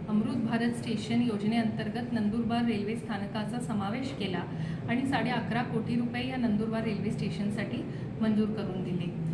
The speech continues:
हे स्टेशन अमृत भारत स्टेशन योजनेत आल्यानंतर नंदुरबार रेल्वे स्थानकावर एक आणि दोन नंबरच्या प्लॅटफॉर्मवर एस्केलेटर बसवणं म्हणजेच ऑटोमॅटिक पायऱ्या बसवणं, अ,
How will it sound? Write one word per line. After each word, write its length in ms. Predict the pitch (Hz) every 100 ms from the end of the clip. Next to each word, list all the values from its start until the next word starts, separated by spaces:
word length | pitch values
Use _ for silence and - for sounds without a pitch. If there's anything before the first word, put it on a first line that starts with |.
| -
हे 200 | - 277
स्टेशन 500 | 285 285 247 277 285
अमृत 260 | 285 240 233
भारत 300 | 240 254 254
स्टेशन 420 | 247 262 240 269
योजनेत 420 | 254 214 226 254
आल्यानंतर 600 | 247 202 226 247 240 214 185 -
नंदुरबार 580 | 214 226 240 240 269 269
रेल्वे 280 | 269 220 233
स्थानकावर 760 | 240 247 208 220 240 226 240 254 262 - - -
एक 180 | 254 247
आणि 160 | 240
दोन 240 | 240 233 240
नंबरच्या 440 | 240 220 233 247
प्लॅटफॉर्मवर 760 | 240 208 - 226 226 240 240 208
एस्केलेटर 520 | - 233 240 233 240
बसवणं 520 | 220 - 226 226 240 247
म्हणजेच 320 | 220 220 233
ऑटोमॅटिक 560 | 202 202 226 220 226
पायऱ्या 420 | 226 - 196 220 240
बसवणं, 460 | 226 233 226 233 240 - - - - -
अ, 260 | 202 196 196